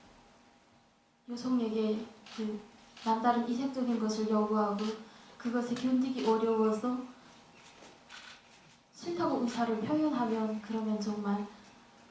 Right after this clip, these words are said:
저희 아래 대원들한테 돌아오는 처벌이 정말 당하지 못할 그런 고통이었습니다. 그래가지고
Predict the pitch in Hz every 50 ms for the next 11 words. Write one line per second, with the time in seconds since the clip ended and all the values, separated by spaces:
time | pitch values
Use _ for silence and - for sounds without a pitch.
0 | - - - - 240 226 220 226 233 - 226 240 247 254 254 254 262 - 226 233
1 | 247 269 262 269 262 262 247 233 214 - - 233 226 220 220 - - - - -
2 | - - - 226 220 220 226 233 233 233 226 226 226 233 233 233 - - - 392
3 | 381 359 359 349 311 302 302 302 - - - - - - - - - 240 226 226
4 | 220 214 208 202 202 - - - - - - - - - - - - - - -
5 | - - - - - - - - - - - - - 233 233 247 254 247 247 233
6 | 220 214 214 214 214 214 220 220 220 220 220 220 214 214 214 214 208 214 208 208
7 | - 254 247 247 233 220 214 - - - 202 202 202 208 208 208 208 202 208 214
8 | 214 208 208 208 202 202 - - - 220 233 233 -